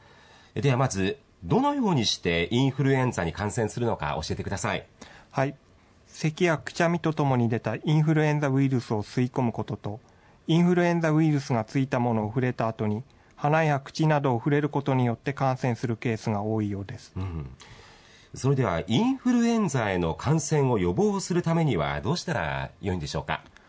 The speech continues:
Speaker 2: はい。まず、こまめに手洗い、うがいをしてください。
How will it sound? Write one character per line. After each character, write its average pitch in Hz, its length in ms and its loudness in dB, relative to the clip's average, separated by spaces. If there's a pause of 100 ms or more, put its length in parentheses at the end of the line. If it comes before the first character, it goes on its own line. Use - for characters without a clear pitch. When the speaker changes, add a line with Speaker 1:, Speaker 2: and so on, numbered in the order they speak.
Speaker 2:
は - 160 -4
い。 123 100 -6 (540)
ま 143 180 2
ず、 - 140 -8 (140)
こ - 100 -2
ま 165 140 6
め 160 160 2
に 123 160 0
手 - 240 -2
洗 135 260 0
い、 107 100 -8 (200)
う 143 80 -2
が 147 180 2
い 139 80 0
を 135 80 0
し - 80 -8
て 135 100 -2
く 117 120 -6
だ 110 100 -4
さ 107 200 -6
い。 123 60 -12